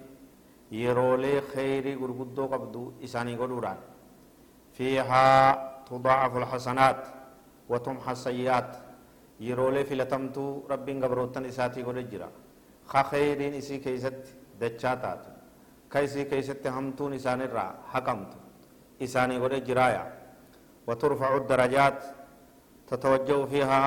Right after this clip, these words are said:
نفوس المؤمنين إلى مولاها. قد أفلح من زكاها وقد خاب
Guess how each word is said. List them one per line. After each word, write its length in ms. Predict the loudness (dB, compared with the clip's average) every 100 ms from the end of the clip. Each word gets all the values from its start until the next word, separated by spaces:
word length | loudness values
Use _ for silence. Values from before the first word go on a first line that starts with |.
| 0 -10 -20 -18 -8
نفوس 400 | -4 -2 -2 -2
المؤمنين 540 | -2 -2 -2 -4 -2
إلى 260 | 0 2 2
مولاها. 960 | 4 4 6 6 8 8 6 6 0 -12 -20 -20 -20 -20 -20 -8 -8 -8 -16 0 2
قد 120 | 4
أفلح 300 | 2 2 0
من 340 | -2 -2 -4 -2
زكاها 680 | -2 -2 2 4 6 6 6 4 -6 -18 -20 -20 -6
وقد 220 | 2 4 4
خاب 260 | 4 4